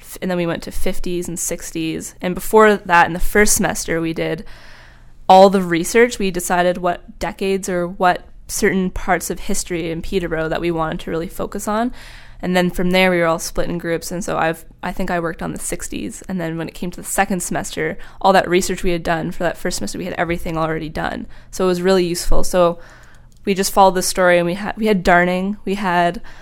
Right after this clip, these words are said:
um, like, how people used to knit their clothing. So we had that too.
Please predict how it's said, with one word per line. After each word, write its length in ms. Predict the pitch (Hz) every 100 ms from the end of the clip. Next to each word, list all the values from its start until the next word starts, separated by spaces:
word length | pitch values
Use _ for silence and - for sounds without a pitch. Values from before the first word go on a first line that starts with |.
| - - -
um, 500 | 185 175 175 190 233 - -
like, 140 | 180
how 160 | - 196
people 300 | 180 190 185
used 200 | 175 -
to 60 | 196
knit 240 | 180 180
their 140 | 190 180
clothing. 520 | - 180 175 165 180
So 100 | 190
we 80 | 202
had 180 | 196 175
that 200 | 170 -
too. 400 | - 170 165